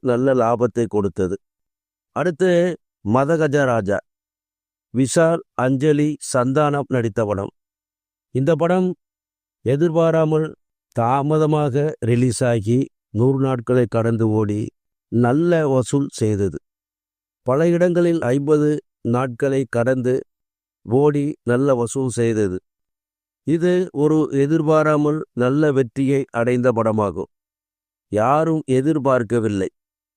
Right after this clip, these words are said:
காரணம், எட்டு வருடங்கள் தாமதமாக ரிலீஸ் ஆன படம். பாடல்களும் கை கொடுத்தன. இந்த படம்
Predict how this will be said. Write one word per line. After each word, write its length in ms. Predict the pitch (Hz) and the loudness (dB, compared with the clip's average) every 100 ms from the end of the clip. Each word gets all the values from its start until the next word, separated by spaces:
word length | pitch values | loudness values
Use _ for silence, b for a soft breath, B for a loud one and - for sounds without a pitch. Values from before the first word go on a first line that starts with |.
| _ | _
காரணம், 540 | - 135 170 175 170 160 175 _ _ _ _ 107 | -4 -2 0 0 2 0 -2 _ _ _ _ -2
எட்டு 360 | 131 139 - 180 | -2 -2 0 2
வருடங்கள் 580 | 165 175 170 180 175 165 | 4 2 2 0 0 -2
தாமதமாக 840 | 139 135 151 151 151 147 139 131 147 147 - 113 | -2 -2 0 0 2 0 0 -2 -2 -4 -6 -2
ரிலீஸ் 360 | 127 135 127 - 113 | 0 0 -4 -10 -4
ஆன 280 | 117 113 | -2 0
படம். 280 | 101 98 92 _ _ _ _ _ _ _ _ _ - | 0 -2 -4 _ _ _ _ _ _ _ _ _ -6
பாடல்களும் 760 | 110 131 165 170 147 160 156 151 | -2 0 2 2 2 2 2 0
கை 200 | 127 127 | 2 2
கொடுத்தன. 440 | 117 120 110 113 101 - _ _ _ _ _ _ _ | 2 0 0 0 -2 -4 _ _ _ _ _ _ _
இந்த 180 | 117 131 143 | -4 -2 0
படம் 340 | 165 175 | 0 2